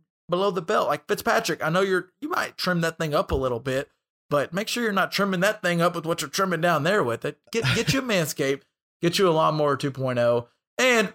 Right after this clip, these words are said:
Manscaped also offers the Crop Preserver, which is an anti-chafing ball deodorant and moisturizer, probably perfect for a football player.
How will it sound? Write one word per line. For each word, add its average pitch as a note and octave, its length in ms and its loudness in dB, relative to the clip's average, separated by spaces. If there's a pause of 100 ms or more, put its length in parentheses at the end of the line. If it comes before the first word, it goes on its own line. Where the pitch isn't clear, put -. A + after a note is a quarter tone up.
(140)
Manscaped F3+ 440 2
also F3 300 4
offers D3 300 2
the B2+ 120 -2
Crop F#3+ 240 2
Preserver, C3 360 0
which C3+ 200 -2
is A2+ 100 -2
an C3 140 -2
anti-chafing C3 800 0
ball B2+ 280 2
deodorant B2 440 2
and A#2 200 0
moisturizer, C3+ 680 2 (240)
probably E3 280 2 (100)
perfect E3 340 2
for G2+ 140 -2
a - 60 -8
football A2+ 320 2
player. C#3 400 2